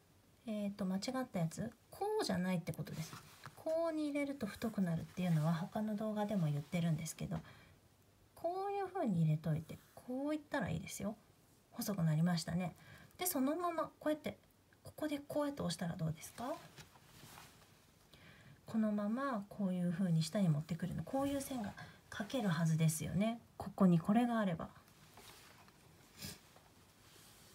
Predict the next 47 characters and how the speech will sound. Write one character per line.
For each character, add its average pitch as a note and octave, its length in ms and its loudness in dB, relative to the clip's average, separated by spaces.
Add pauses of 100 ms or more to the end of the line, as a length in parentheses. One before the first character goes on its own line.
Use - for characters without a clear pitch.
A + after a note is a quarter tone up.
(140)
で、 C4+ 460 -4
え G#3 200 0
ー G3+ 60 0
と、 F#3 380 -2
こ C#4 120 -2
っ C#4 40 -12
ち B3+ 140 -2
ち D#4 100 0
ょ D4+ 40 2
っ D#4 60 -2
と A#3+ 120 -4
長 G3 340 2
め。 G#3+ 260 0
ほ G3+ 100 -2
ら、 D#3+ 100 -2 (200)
こ G#3+ 160 2
れ A3 120 4
に G#3 180 2
対 G3 260 0
し - 60 -8
て - 120 -14
こ F#3+ 120 -6
れ G3+ 140 2
を G3+ 60 0
こ G3+ 160 -6
の C4 140 0
ぐ D4+ 120 -2
ら D4+ 100 2
い C4+ 40 0
の G#3 80 0
感 - 180 -8
じ - 120 -12
で E3 60 -4
持 D#3 120 2
っ - 20 -6
て - 200 -12
く - 80 -10
る。 - 80 -16 (2250)
そ D#4+ 60 -4
う D4+ 40 -6
す D#4+ 100 -10
る C#4+ 60 -8
と、 C#4+ 220 -6 (260)
こ A#3 200 -4
う A#3 100 -4
し - 160 -10
て、 E4 340 -6